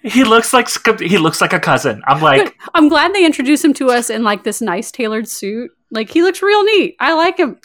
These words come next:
Speaker 2: I liked, I liked seeing him the first time. So
Speaker 1: I don't like,
Speaker 2: I was
Speaker 1: um,
Speaker 2: confused. I don't
Speaker 1: his
Speaker 2: like how they did it.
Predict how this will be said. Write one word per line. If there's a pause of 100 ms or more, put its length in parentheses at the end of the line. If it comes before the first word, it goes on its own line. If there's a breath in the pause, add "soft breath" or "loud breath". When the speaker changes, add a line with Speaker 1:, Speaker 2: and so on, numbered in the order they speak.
Speaker 2:
I
liked, (360)
I
liked
seeing
him
the
first
time. (140)
So (360 loud breath)
Speaker 1:
I
don't
like,
Speaker 2:
I
was
Speaker 1:
um,
Speaker 2:
confused.
I
don't
Speaker 1:
his
Speaker 2:
like
how
they
did
it.